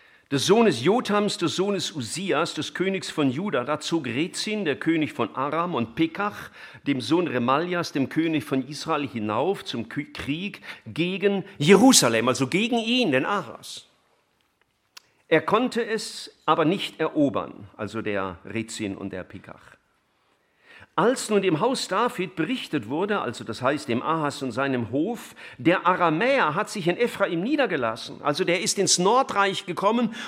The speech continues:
und da sitzen sie jetzt zusammen und planen gemeinsam euch zu überfallen im Südreich. Da bebte sein Herz und das Herz seines Volkes, wie die Bäume des Waldes vor dem Wind beben.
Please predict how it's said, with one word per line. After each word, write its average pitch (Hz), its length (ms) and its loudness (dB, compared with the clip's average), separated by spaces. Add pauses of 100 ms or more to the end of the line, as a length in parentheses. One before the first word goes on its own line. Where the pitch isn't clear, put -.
und 170 160 4
da 262 180 8
sitzen 233 520 2
sie 214 80 2
jetzt 247 240 2
zusammen 233 440 4
und 202 140 2
planen 262 540 6
gemeinsam 247 600 4
euch 262 280 2
zu - 100 -2
überfallen 262 640 0
im 202 120 -2
Südreich. - 720 -2 (2500)
Da 139 80 6
bebte 247 540 4
sein 131 220 0
Herz 117 380 -2
und 123 120 -4
das 120 120 -4
Herz 135 280 -2
seines 107 260 -6
Volkes, 123 460 -6
wie 196 80 -6
die 180 100 -4
Bäume 156 380 -2
des 113 180 -8
Waldes 147 360 -4
vor 139 140 -6
dem 120 160 -8
Wind 180 240 -10
beben. 98 300 -16